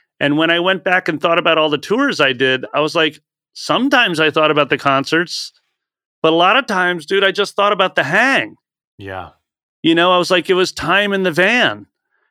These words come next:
Speaker 1: It was time, you know, at dinner after the gig.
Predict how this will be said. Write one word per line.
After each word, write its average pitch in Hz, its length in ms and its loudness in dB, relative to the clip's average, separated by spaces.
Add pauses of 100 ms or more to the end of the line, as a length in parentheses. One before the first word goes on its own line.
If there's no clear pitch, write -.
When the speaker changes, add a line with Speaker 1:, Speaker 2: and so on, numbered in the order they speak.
Speaker 1:
It 156 80 4
was 165 240 0
time, 190 600 0 (200)
you 165 120 0
know, 170 220 2
at 151 180 -4
dinner 160 520 0
after 151 320 0
the 151 120 -2
gig. 143 520 0